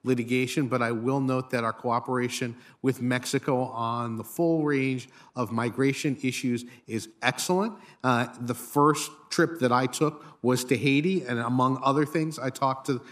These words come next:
the Prime Minister about migration issues. Uh, I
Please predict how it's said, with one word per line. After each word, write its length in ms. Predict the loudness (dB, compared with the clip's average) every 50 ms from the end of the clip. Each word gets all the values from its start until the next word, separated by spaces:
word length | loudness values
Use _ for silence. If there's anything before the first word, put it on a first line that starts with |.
| -14 -8 -6
the 60 | -4
Prime 320 | 0 2 4 4 4 2 0
Minister 460 | 0 0 -2 -2 0 0 0 0 0
about 440 | 0 0 0 0 -2 -2 -4 -4 -4
migration 600 | -4 -2 -2 -2 0 0 0 0 -2 -4 -4 -4 -2
issues. 500 | -4 -4 -2 0 0 0 0 0 -2 -6 -12 -16 -18 -18 -10 -2 0
Uh, 420 | 2 4 4 4 4 4 2 0 0 0
I 80 | 0